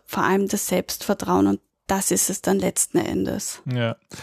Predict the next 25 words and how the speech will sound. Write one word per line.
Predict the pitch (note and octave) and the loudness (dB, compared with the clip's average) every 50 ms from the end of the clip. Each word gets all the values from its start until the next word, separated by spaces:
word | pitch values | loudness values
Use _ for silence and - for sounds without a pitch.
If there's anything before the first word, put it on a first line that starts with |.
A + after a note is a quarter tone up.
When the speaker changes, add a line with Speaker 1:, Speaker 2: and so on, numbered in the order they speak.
| - - _ | -18 -8 _
Speaker 2:
das | - A#2+ - - | -2 -2 0 0
heißt, | A2 G2+ G2 A#2+ F3 G#3+ - - - | 0 0 2 2 2 0 0 0 -2
wir | E3 | -2
könnten | - - - D3+ D3 F3+ - _ - D#3+ | -2 2 2 2 2 2 -4 _ -2 -2
eigentlich | D3+ D3+ C#3+ - - | -2 -2 -2 -2 -2
abschließend | C3 C3+ - - - D#3 D3 - - D#3 C3+ | -2 -2 -2 -2 0 0 0 0 -2 -6 -4
sagen, | - - C#3+ C#3 C#3 D#3+ - - | 0 0 0 0 0 -2 -4 -2
es | - - - - | -2 -2 -2 0
gibt | _ - F#3+ F#3+ - - - | _ 2 2 2 2 -10 -6
keinen | - - D#3+ F3 F3+ E3+ D3+ C#3 | 0 2 2 4 4 2 0 -2
kausalen | - - - B2 A#2 A2+ A2 - - - C3+ C#3+ E3+ F#3 F3+ D#3+ C#3 - | -4 -2 2 2 4 4 2 0 -2 0 0 2 2 4 2 2 2 0
Zusammenhang | - - B2+ - - - A2 G2 G#2 A2+ A2+ G#2 G2 G#2+ G#2+ A2+ - | -2 -4 -4 -2 -2 -2 -2 0 0 -2 -4 -2 -2 -2 -2 -2 -4
zwischen | - - B2 - - - B2 | -4 -4 -2 -2 -2 -2 0
das | A2+ A#2 - - | 0 0 -2 0
Durchführen | _ D3 D3 E3+ E3 - - - - C3+ B2+ B2 A#2+ | _ 4 4 4 4 0 -10 -6 0 2 2 4 2
eines, | A2+ A2 A2 A2+ - - - - | 0 -2 -2 -6 -6 -8 -10 -8
eines | A3 E3+ C3 B2 A2+ - - - | -6 -4 -4 -2 -2 -2 -2 0
Rituals | B2 B2+ A#2+ - - B2+ A2+ G#2+ G#2+ A#2+ C3+ D3 D3+ - - | 0 0 0 0 0 2 2 4 4 2 2 2 0 0 -2
oder | B2+ B2+ A#2 | 0 0 0
einer | A#2 A#2+ A#2 | 0 -2 -2
Gewohnheit | A2+ B2 A2+ G#2+ - A#2+ B2 C#3 D3 C#3 B2 C3 C3 - - - - - - - - _ _ | 0 -2 -2 0 0 2 2 4 4 4 4 4 2 0 -2 -14 -16 -18 -18 -18 -20 _ _
und | - A#2+ | 0 0
dem | C3+ C3 B2 | 0 0 2
gewünschten | B2 C3 A2+ B2 C#3 D3+ C#3+ - - - C3 | 2 2 4 4 4 4 2 0 0 2 0
Ergebnis. | B2 A2+ - C3+ C#3+ D3 C#3+ - A#2 A2 G#2 - | 0 4 4 4 4 4 2 0 -2 -2 -2 -2